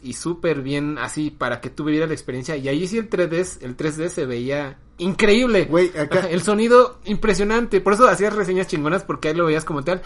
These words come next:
Speaker 2: Claro,
Speaker 1: Ya sabemos
Speaker 2: pues
Speaker 1: que
Speaker 2: te
Speaker 1: en
Speaker 2: lo
Speaker 1: México
Speaker 2: venden, te venden la moto, diría en
Speaker 1: Ajá,
Speaker 2: España.
Speaker 1: sí,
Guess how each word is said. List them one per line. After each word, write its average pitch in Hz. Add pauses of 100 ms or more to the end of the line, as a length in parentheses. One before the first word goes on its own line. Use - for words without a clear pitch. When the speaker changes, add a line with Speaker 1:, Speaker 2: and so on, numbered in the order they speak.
(200)
Speaker 2:
Claro, 147
Speaker 1:
Ya 311
sabemos -
Speaker 2:
pues -
Speaker 1:
que -
Speaker 2:
te -
Speaker 1:
en 135
Speaker 2:
lo 135
Speaker 1:
México 151
Speaker 2:
venden, 127
te 143
venden 175
la 160
moto, 156
diría 131
en 139
Speaker 1:
Ajá, 139
Speaker 2:
España. 180
Speaker 1:
sí, 226